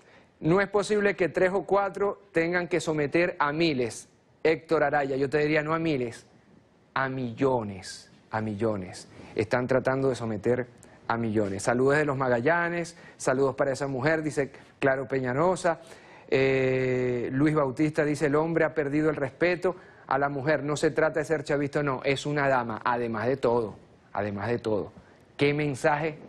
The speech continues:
están vehiculando estos señores del paro obligado porque sí, del trancazo porque sí? ¿Qué mensaje están vehiculando? Un mensaje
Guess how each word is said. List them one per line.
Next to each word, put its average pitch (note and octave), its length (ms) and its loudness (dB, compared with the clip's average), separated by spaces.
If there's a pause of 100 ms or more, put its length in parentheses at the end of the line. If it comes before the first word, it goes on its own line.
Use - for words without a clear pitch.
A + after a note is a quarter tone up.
(460)
están B2+ 520 0
vehiculando B2 920 0 (380)
estos B2 300 0
señores C#3+ 320 0
del C#3 180 0
paro D3 400 0
obligado D3+ 560 2
porque C#3 260 -4
sí, A#2 260 -6 (300)
del C#3+ 180 2
trancazo D3 520 0
porque C3+ 260 0
sí? - 260 -4 (240)
¿Qué E3 140 4
mensaje D#3+ 360 0
están D3+ 180 -2
vehiculando? D3+ 560 -2 (480)
Un A#2+ 100 -2
mensaje B2+ 460 0